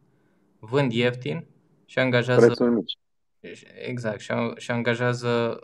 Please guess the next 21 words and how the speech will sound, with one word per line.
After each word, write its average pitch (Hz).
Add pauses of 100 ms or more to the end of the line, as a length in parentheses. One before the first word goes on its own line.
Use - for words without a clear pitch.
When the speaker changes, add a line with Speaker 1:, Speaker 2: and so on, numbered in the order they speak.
Speaker 1:
uh, 110
oameni 117
nepregătiți, 110
pentru 104
că -
zic 104
că -
îi 107
cresc -
ei. 87 (360)
Speaker 2:
Sau 113
Speaker 1:
Asta 107
Speaker 2:
fac 107
dumping. 101 (800)
Speaker 1:
Sau 117
dumping, 98
da. - (280)
Speaker 2:
Deci -
același 104
lucru, 92
da. -